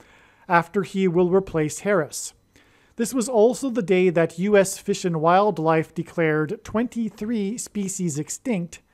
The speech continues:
including a bird named Lord Godbird that hadn't been seen since nineteen forty-four. The forty-fourth president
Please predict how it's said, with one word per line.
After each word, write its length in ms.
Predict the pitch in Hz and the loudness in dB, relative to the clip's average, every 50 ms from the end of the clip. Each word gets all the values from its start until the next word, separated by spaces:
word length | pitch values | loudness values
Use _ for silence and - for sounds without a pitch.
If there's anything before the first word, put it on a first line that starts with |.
| _ _ _ _ _ _ _ _ _ _ - | _ _ _ _ _ _ _ _ _ _ 0
including 560 | 190 190 185 - - 247 262 294 294 277 254 | 0 0 0 -2 -2 0 2 2 2 4 2
a 60 | 220 | 2
bird 440 | 156 139 190 185 190 185 175 147 156 | 2 4 4 6 6 6 6 4 0
named 380 | 170 175 170 170 170 165 170 233 - | -2 -2 0 0 0 -2 -2 -4 -4
Lord 520 | 180 156 170 180 190 202 202 190 175 147 131 | -2 2 4 6 8 8 8 6 4 0 0
Godbird 760 | 180 180 185 196 202 180 143 120 147 147 143 127 113 107 - - _ _ _ _ _ _ _ _ _ _ _ _ - | 4 6 6 6 6 4 2 -2 -2 -2 -2 -2 -6 -12 -16 -20 _ _ _ _ _ _ _ _ _ _ _ _ 0
that 180 | 165 165 165 | 0 2 0
hadn't 500 | - - - 190 190 214 220 220 - - | 0 0 2 4 4 4 2 0 -2 -6
been 180 | - 247 254 240 | -4 -4 -2 -4
seen 400 | - - - 185 175 175 185 190 | -4 -4 -4 -2 -2 -2 -2 -4
since 340 | 185 - 190 185 - - - | -4 -4 -4 -4 -4 -4 -4
nineteen 480 | 175 175 180 220 214 - 202 196 190 | -4 -2 -4 -4 -6 -4 -4 -2 -2
forty-four. 1000 | 185 - - 156 151 147 147 160 156 151 - - - 254 240 185 151 110 - - _ _ _ _ _ _ _ _ _ _ _ _ _ _ - | -4 -4 -2 -2 -2 -2 -2 -6 -8 -8 -6 -4 -2 2 2 2 2 0 -4 -14 _ _ _ _ _ _ _ _ _ _ _ _ _ _ -4
The 80 | 185 | -4
forty-fourth 760 | 170 - - 208 208 208 226 202 - - 175 165 156 - - | -4 0 2 4 4 4 4 0 0 2 2 2 2 0 -4
president 640 | - - 220 254 269 202 175 170 170 180 185 185 - | -6 0 2 2 2 2 2 0 2 0 0 0 -4